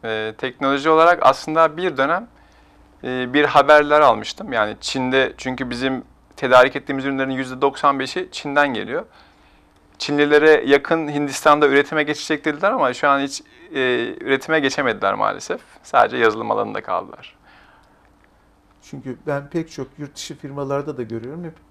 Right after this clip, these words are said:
Speaker 2: Hintli tek-, şeyler, bilgi işlemciler ya da bilgisayar uzmanları falan.
Speaker 1: Tabii, zaten şu an Türkiye'ye, e, bizim yabancı, yani Suriye gibi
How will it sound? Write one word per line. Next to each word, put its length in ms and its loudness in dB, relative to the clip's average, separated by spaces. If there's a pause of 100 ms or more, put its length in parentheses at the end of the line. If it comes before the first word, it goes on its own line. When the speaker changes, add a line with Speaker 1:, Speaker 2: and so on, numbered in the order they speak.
(200)
Speaker 2:
Hintli 300 -14
tek-, 360 -14
şeyler, 360 -10 (180)
bilgi 220 -12
işlemciler 580 -12 (160)
ya 100 -14
da 140 -14
bilgisayar 500 -12
uzmanları 540 -14
falan. 180 -18
Speaker 1:
Tabii, 200 0
zaten 380 4
şu 160 2
an 140 4
Türkiye'ye, 680 0 (260)
e, 680 -6
bizim 440 -6
yabancı, 680 4 (160)
yani 320 0
Suriye 440 -2
gibi 360 -4